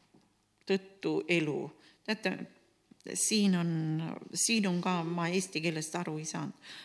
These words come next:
pidin venekeelset va-, meie ihu on surnud patu jaoks. Patu jaoks surnud,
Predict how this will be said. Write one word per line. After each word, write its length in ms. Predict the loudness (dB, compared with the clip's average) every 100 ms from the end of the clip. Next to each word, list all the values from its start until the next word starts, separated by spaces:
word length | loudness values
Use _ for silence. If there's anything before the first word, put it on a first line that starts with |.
| -20 _ -8 -6
pidin 360 | -6 -4 -4 -4 -2
venekeelset 640 | 0 0 -4 -6 -10 -12
va-, 80 | -16 -14 -16 -16 -16 -20 _ 0 2 4
meie 480 | 6 8 8 6 4 2 -4 -12 -8 -2
ihu 600 | 0 0 0 0 0 -4 -10 _ _ _ -2
on 340 | 2 4 4 2
surnud 800 | -2 2 2 2 0 0 -2 -8 -20 _ _
patu 300 | -4 -4 -4
jaoks. 720 | -4 -6 -14 -10 -8 -8 -12 _ _ _ _ _ _ _ -6
Patu 220 | -2 0
jaoks 320 | 0 0 0
surnud, 540 | 0 0 -2 -8 -12